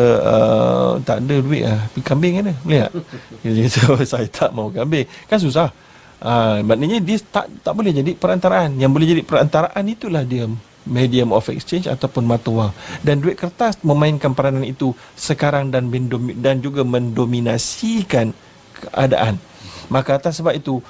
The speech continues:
Majlis Fiqh Antarabangsa menganggap dia adalah as good as gold and silver. Maka bila jual beli emas betul dengan duit kertas, maka hukumnya samalah macam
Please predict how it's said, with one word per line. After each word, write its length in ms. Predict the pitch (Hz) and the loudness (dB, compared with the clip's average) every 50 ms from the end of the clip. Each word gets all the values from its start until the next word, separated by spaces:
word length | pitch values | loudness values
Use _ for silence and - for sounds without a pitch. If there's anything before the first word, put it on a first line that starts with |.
| - - - - | -18 -18 -12 -6
Majlis 560 | 120 123 131 151 160 165 196 202 208 185 - - | 0 2 2 2 2 0 -2 -2 -2 -2 -4 -4
Fiqh 240 | - 165 156 160 | -4 -4 -2 0
Antarabangsa 720 | 170 151 139 139 135 139 139 127 131 131 131 127 - 139 123 | 0 0 0 0 0 0 0 0 0 0 -2 -2 -2 -2 -2
menganggap 560 | 123 120 131 135 139 135 131 120 113 - - - - - - - - - - | 0 2 2 2 2 2 0 0 0 -2 -6 -14 -20 -20 -20 -20 -20 -14 -8
dia 560 | 117 113 131 139 143 151 151 151 147 151 156 - - - - - - - | 0 4 4 6 6 8 6 6 4 2 0 -6 -16 -20 -20 -20 -8 -2
adalah 640 | - 135 127 123 131 127 127 127 127 123 123 - - - | 0 0 2 2 2 2 2 2 2 0 -4 -6 -4 -2
as 240 | 127 131 123 - 131 | -2 -2 -2 -2 -6
good 320 | 120 123 139 143 139 139 - - - | -4 -2 0 0 0 -2 -4 -2 0
as 320 | 127 127 120 110 - - 139 | 2 2 2 0 -2 -6 -4
gold 240 | 123 131 131 123 - - | 0 2 2 2 2 -2
and 80 | 117 113 | -4 -6
silver. 400 | - - 127 120 123 156 196 254 - - - - - - - - | -4 -4 -4 -2 0 0 -2 -2 -4 -10 -18 -20 -20 -16 -6 -2
Maka 400 | 113 123 127 - - 175 202 220 214 - - - - - | 0 0 0 2 4 4 4 4 2 -4 -18 -20 -14 -8
bila 400 | 135 120 120 127 127 123 123 123 113 110 | -2 4 6 6 6 8 6 4 2 2
jual 400 | 110 127 156 196 233 254 262 240 208 | 4 4 4 6 6 6 4 4 4
beli 480 | 190 202 208 208 196 151 160 202 214 - - - - - - - | 4 4 6 6 6 6 6 4 2 -2 -10 -20 -20 -14 -4 0
emas 560 | 123 131 151 196 214 170 131 - - - - 135 | 4 4 4 6 4 2 0 -2 -6 -8 -6 -4
betul 560 | 123 151 - - 196 165 135 131 170 240 - _ _ _ _ _ _ | -6 -4 -2 2 4 4 4 4 2 -2 -8 _ _ _ _ _ _
dengan 400 | - 147 147 156 160 151 147 139 | -6 -4 -2 0 2 2 2 0
duit 240 | 127 117 139 143 - | 0 -2 -2 -2 -4
kertas, 480 | - - 123 - 175 226 254 - - - _ - - - - - | -4 -8 -4 -2 0 0 0 -2 -6 -14 _ -20 -20 -20 -10 -4
maka 240 | 127 135 131 - 135 | -2 -2 -2 0 -2
hukumnya 480 | 131 160 160 - 170 160 151 151 147 | -2 -2 -2 0 0 0 2 2 0
samalah 400 | 135 - 165 170 196 196 180 160 | 0 2 2 2 2 2 2 2
macam 400 | 156 139 143 135 - 143 139 139 | 2 2 0 0 2 0 0 0